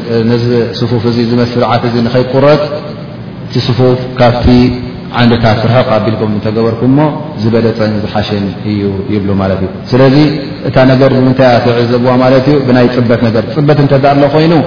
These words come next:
ምንም ሽግር የብሉን። ብዙሕ ናይ ሰብ ኣሎ ኮይኑ እቲ መስጊድ ንኢሽዎም ወላ እውን ኣብ መንጎኦም ዓንድታት እንተኣተወ ኣብ መንጎ እቲ መስርዓት ምንም ሽግር የብሉን። ግን እንተ ደኣ እኹል መስጊድ ኣሎ ኮይኑ ኣብቲ ድሕሪት ከይዶም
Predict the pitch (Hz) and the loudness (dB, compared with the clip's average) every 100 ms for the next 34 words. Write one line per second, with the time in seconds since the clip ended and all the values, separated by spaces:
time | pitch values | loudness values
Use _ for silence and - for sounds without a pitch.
0 | - - 113 127 120 123 110 113 110 110 | -4 -4 0 2 2 0 0 2 2 2
1 | 113 135 131 123 120 120 120 123 127 131 | 2 2 2 0 2 2 2 2 2 2
2 | 127 120 113 127 123 131 143 151 156 165 | 2 0 2 2 2 2 2 2 0 -2
3 | - - - - 131 143 135 131 127 123 | -8 -12 -14 -6 0 4 4 4 2 0
4 | 127 123 127 120 131 123 127 123 131 120 | 0 2 2 2 2 2 2 2 2 2
5 | 120 127 123 120 - - - - 123 131 | 2 2 2 0 -4 -8 -12 -2 0 2
6 | 139 147 135 123 123 123 - 127 120 120 | 4 4 2 2 2 0 0 0 0 0
7 | 127 135 156 156 - - 131 127 127 113 | 0 0 0 -2 -10 -2 2 2 2 0
8 | 113 113 113 123 196 185 165 165 165 147 | 0 0 0 2 4 4 4 4 4 4
9 | 165 165 139 131 135 135 131 139 147 151 | 2 2 0 0 0 0 0 2 2 2
10 | 156 - - - 147 151 131 127 131 127 | 0 -4 -10 -6 -2 0 2 2 0 2
11 | 127 127 | 2 2